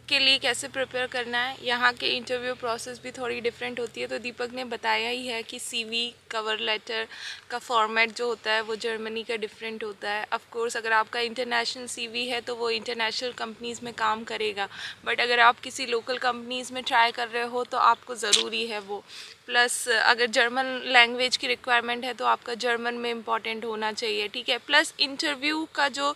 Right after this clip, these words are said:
अ, procedure होता है या interview आप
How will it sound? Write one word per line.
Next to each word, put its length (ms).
अ, 380
procedure 540
होता 220
है 100
या 80
interview 420
आप 140